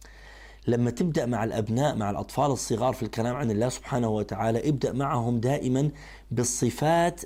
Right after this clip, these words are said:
اللي تحمل معنى الرعاية، بيفهمها الطفل.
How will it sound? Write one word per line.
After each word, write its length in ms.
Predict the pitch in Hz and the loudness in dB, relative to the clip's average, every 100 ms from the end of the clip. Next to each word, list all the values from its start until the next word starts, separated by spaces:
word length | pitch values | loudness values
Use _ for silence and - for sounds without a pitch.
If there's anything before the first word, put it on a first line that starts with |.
| - | -2
اللي 240 | 123 120 113 | 2 4 2
تحمل 420 | 160 - 135 131 | 0 0 0 2
معنى 220 | 131 139 | 2 2
الرعاية، 640 | 123 120 107 127 120 92 - - - - - | 4 4 4 4 4 2 -4 -20 -20 -20 -4
بيفهمها 540 | 127 - 156 147 127 101 | -2 0 0 2 2 0
الطفل. 380 | - 113 - | -2 -2 -2